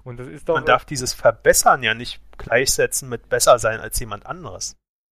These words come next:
Speaker 2: Man will besser werden.
Speaker 1: Aber du musst dich doch auch in, also du musst dich doch auch in irgendeiner Weise, ähm, vergleichen können und zu wissen, wann, ob du besser
Speaker 2: Ja,
Speaker 1: bist
Speaker 2: aber
Speaker 1: oder
Speaker 2: diese
Speaker 1: nicht.
Speaker 2: Vergle-
Speaker 1: Das geht doch nicht, wenn du dich,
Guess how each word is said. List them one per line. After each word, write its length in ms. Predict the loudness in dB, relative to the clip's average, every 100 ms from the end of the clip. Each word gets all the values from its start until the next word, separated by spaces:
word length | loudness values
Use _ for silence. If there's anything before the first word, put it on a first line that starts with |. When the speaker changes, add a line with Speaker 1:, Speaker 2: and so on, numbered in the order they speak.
| _ -20
Speaker 2:
Man 180 | -20 _
will 80 |
besser 440 | 2 4 10 10 8
werden. 180 | 4 2
Speaker 1:
Aber 180 | 2 0
du 120 | -2
musst 320 | -4 -4 -4
dich 100 | -4
doch 140 | -2 0
auch 180 | -2
in, 140 | -4 -20 _ -20
also 140 | -20
du 100 | -14
musst 260 | -8 -6 -6
dich 120 | -6
doch 160 | -4
auch 200 | -4 -8
in 120 | -12 -12
irgendeiner 640 | -4 -4 -4 -8 -8 -6
Weise, 580 | -2 0 -2 -6 -10 -10 -8
ähm, 580 | -8 -8 -14 -20 -20
vergleichen 720 | _ -16 -4 2 4 2 -8 -14
können 220 | -14 -12
und 140 | -18
zu 120 | -16 -14
wissen, 280 | -14 -4
wann, 240 | 2 2 0
ob 300 | -10 -10 -10
du 80 | -10
besser 320 | -6 -6 0
Speaker 2:
Ja, 20 |
Speaker 1:
bist 100 | 6
Speaker 2:
aber 100 | 6
Speaker 1:
oder 80 | 4
Speaker 2:
diese 160 | -2 -8
Speaker 1:
nicht. 80 | -2
Speaker 2:
Vergle- 340 | -2 -2 -16 -16 -14
Speaker 1:
Das 160 | -12
geht 220 | -10 -4
doch 180 | -2 -2 2
nicht, 160 | 2
wenn 100 | 2
du 100 | -10
dich, 240 | -12 -14